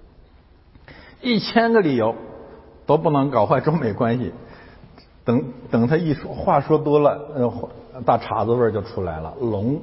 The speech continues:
龙象毕现。我看一些西方的人是吃饱了撑的，你就知道这个吃饱和撑这些伟大的理想一直是我们的真正的信仰。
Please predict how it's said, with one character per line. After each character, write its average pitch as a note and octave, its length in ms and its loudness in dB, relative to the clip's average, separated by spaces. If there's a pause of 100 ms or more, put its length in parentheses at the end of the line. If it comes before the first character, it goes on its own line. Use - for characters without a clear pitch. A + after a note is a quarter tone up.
龙 B2+ 220 -2
象 B2 220 -2
毕 A2+ 180 -6
现。 G#2+ 320 -6 (1200)
我 F#2+ 160 -6
看 A#2 240 -2
一 G2+ 60 -2
些 G2+ 180 -2
西 G#2 240 -6
方 G2 220 -2
的 F#2+ 80 -2
人 F2+ 120 -4
是 F#2 140 -6
吃 - 300 -4
饱 F#2+ 160 -2
了 E2+ 180 -10
撑 F2+ 400 -6
的， E2+ 160 -2 (800)
你 G2+ 100 -6
就 A2 120 2
知 A2+ 220 -4
道 G#2 140 4
这 G2+ 100 -2
个 G2 80 -2
吃 - 280 -4
饱 G2+ 160 0
和 G2+ 140 -2
撑 A2+ 380 -4
这 A#2 100 2
些 G2+ 180 0
伟 F#2 200 -2
大 A2 140 0
的 G2 100 -2
理 F2 160 -4
想 - 260 -8 (100)
一 C3 160 -4
直 F2+ 180 -6
是 G2 160 -4
我 E2+ 180 -6
们 D#2+ 160 -14
的 D#2+ 180 -12 (280)
真 F#2+ 180 -4
正 F#2 160 -8
的 E2 80 -10
信 E2 260 -14
仰。 - 120 -18